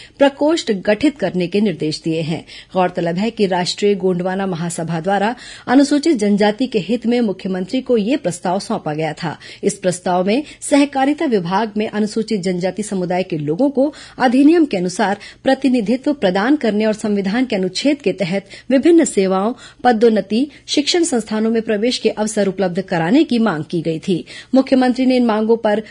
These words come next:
त्वरित पहल करते हुए प्रकोष्ठ गठन की अनुमति दे दी है। राष्ट्रीय विधिक सेवा प्राधिकरण नई दिल्ली के निर्देश पर कानूनी जागरूकता और आउटरीच के माध्यम से नागरिकों का सशक्तिकरण तथा हक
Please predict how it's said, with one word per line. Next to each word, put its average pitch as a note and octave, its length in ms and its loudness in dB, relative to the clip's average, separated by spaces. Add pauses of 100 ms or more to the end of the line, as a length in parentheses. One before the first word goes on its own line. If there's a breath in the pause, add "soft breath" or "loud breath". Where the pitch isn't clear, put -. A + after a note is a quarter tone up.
(160 loud breath)
त्वरित E4 360 4
पहल A3 280 2
करते F#3 320 -2
हुए G3 200 2
प्रकोष्ठ G#3+ 520 -2
गठन F#3 400 -2
की D#3+ 240 -2 (200 loud breath)
अनुमति F#3+ 480 0
दे D3+ 160 -4
दी D3 160 -6
है। D3 300 -8 (1400 soft breath)
राष्ट्रीय D#4 540 6
विधिक C#4+ 360 4
सेवा C#4 340 4
प्राधिकरण A3+ 640 2
नई A3 160 4
दिल्ली G#3+ 260 2
के A#3 160 4
निर्देश A#3+ 400 4
पर C4 240 2
कानूनी B3 480 2
जागरूकता A3 680 0 (260 loud breath)
और B3+ 260 4
आउटरीच B3+ 580 2
के A#3 140 2
माध्यम G3+ 460 2
से F#3 300 -4 (160)
नागरिकों G3 460 -2
का A3+ 120 -2
सशक्तिकरण G#3+ 800 -2 (320 loud breath)
तथा C4 300 0 (320 loud breath)
हक D4+ 160 2